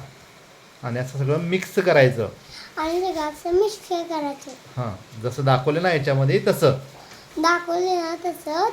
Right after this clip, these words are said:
Speaker 2: तसं.
Speaker 1: हां, बघ आता किती छान झाले ना हे?
Speaker 2: होय.
Speaker 1: हां, असं झालं पाहिजे. तू सांग सगळ्यांना असं झालं पाहिजे म्हणून.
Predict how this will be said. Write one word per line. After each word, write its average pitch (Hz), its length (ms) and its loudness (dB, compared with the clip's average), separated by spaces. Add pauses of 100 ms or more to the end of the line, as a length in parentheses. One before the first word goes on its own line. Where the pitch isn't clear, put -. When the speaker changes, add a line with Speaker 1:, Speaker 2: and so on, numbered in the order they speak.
(140)
Speaker 2:
तसं. 392 60 4
Speaker 1:
हां, - 580 -4
बघ 131 140 4
आता 123 160 0
किती 135 300 -4
छान 151 200 4
झाले 156 180 6
ना 156 80 4
हे? 170 220 6 (480)
Speaker 2:
होय. 349 320 0 (340)
Speaker 1:
हां, 110 160 -6
असं 147 140 -2
झालं 135 260 6
पाहिजे. 139 500 4
तू 131 60 -4
सांग 165 320 0
सगळ्यांना 175 300 2
असं 156 200 0
झालं 151 180 6
पाहिजे 147 220 2
म्हणून. 170 280 0